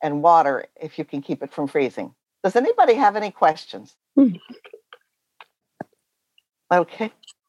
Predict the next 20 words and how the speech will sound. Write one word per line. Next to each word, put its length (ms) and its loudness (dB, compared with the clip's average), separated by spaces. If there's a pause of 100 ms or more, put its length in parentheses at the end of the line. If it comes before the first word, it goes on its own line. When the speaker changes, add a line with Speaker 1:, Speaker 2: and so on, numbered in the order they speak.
(100)
Speaker 1:
Kim, 320 4
go 160 6
ahead. 340 4 (340)
Speaker 2:
Oh, 220 2 (300)
I'm 160 0
unmuted. 600 4 (100)
Okay. 380 0 (300)
What, 520 4 (220)
why 460 4
were 260 4
they 680 0 (180)
naming 840 4 (340)
some 180 -2
blizzards 760 0
a 80 0
couple 360 0
of 60 -2
years 500 4
ago? 460 2 (340)
The, 180 0